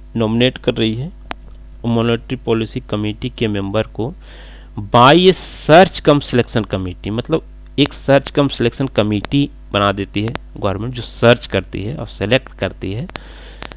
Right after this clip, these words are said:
एमिनेंट personality को, जो कि economy के क्षेत्र में है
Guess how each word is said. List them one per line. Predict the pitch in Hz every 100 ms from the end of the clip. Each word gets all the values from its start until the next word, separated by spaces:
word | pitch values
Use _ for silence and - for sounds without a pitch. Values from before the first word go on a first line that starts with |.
| - - -
एमिनेंट | 120 131 143 147
personality | - 113 101 - 107 101 98 127
को, | - 113 151 -
जो | 104 101
कि | 98 - 120
economy | - 101 95 104
के | 101 104
क्षेत्र | - 95 -
में | 101 95
है | 127